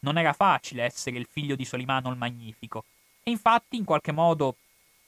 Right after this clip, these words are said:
il sultano Selim secondo copierà in qualche modo suo padre dal momento in cui anch'egli, quando troverà una concubina favorita,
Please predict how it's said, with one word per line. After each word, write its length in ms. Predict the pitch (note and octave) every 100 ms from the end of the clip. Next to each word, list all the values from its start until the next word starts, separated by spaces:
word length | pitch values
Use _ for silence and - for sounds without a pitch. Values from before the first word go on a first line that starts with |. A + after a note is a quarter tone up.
| _ -
il 120 | C#3
sultano 640 | D3 - D#3+ D3+ C#3+ C3+
Selim 600 | - E3 G3 E3+ C3+ A#2 - _ _ _
secondo 600 | - - F3+ D3 A#2+ A2 - _ _ _ _ _ _ -
copierà 520 | G#3 F3 F#3 G3+ B2
in 100 | B2+
qualche 220 | C3 A#2
modo 220 | E3 D3+ B2+
suo 160 | -
padre 400 | G3 A2 A2+ A#2
dal 120 | A#2+
momento 300 | C3 E3 D#3
in 100 | G3
cui 240 | F3 C#3+ D3+
anch'egli, 600 | C#3+ D3+ - G3+ C3+ A#2+
quando 260 | - D#3 C#3
troverà 360 | C#3 B2 D#3+ C3
una 220 | B2+ B2+
concubina 600 | - C#3 - D3 F3+ C3+
favorita, 600 | - F3+ D3+ A#2 G#2 A#2